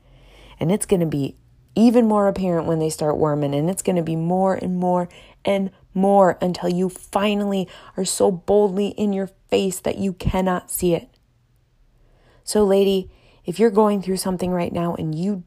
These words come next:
don't know the reason, and you don't wanna know the reason, and you're pissed off because somebody even says there's a reason, that's okay. That's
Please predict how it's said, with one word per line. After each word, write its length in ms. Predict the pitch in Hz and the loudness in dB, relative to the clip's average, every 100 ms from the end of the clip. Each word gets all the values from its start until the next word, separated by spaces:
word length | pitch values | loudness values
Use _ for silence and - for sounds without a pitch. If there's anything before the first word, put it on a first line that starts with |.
| - | 0
don't 400 | 196 180 175 - _ _ 175 | 2 2 -2 -10 _ _ -2
know 240 | 170 170 | 0 0
the 120 | 175 | 0
reason, 480 | 156 165 165 165 165 - - - | 0 -2 -2 -4 -6 -12 -14 -2
and 120 | 180 | 0
you 200 | 226 165 - | 0 0 2
don't 280 | 170 180 | 4 2
wanna 220 | 180 185 185 | 0 0 0
know 180 | 180 | 0
the 100 | 180 | 0
reason, 380 | 175 180 170 180 | 0 -2 -2 -6
and 120 | - | -4
you're 120 | 185 220 | -4 -4
pissed 580 | _ - - 202 - 180 | _ -6 -2 0 0 2
off 340 | 180 190 - _ _ _ _ _ | 2 0 -8 _ _ _ _ _
because 640 | - 175 - - 208 214 - - - | -8 -8 -6 2 4 4 -2 -18 -6
somebody 320 | - 220 196 | 0 2 2
even 220 | 196 170 | 0 -2
says 420 | 160 - 180 208 185 | -2 0 2 2 0
there's 260 | 214 208 | 0 0
a 80 | 202 | 0
reason, 460 | 208 202 208 208 220 _ _ _ _ _ _ _ _ _ _ _ _ _ _ _ - | -2 -2 -4 -8 -10 _ _ _ _ _ _ _ _ _ _ _ _ _ _ _ -2
that's 240 | 165 165 | -2 -2
okay. 380 | 170 170 147 123 _ _ _ _ _ _ _ _ _ _ _ _ - | -4 -4 -8 -10 _ _ _ _ _ _ _ _ _ _ _ _ -4
That's 340 | 165 160 - | -2 -4 -10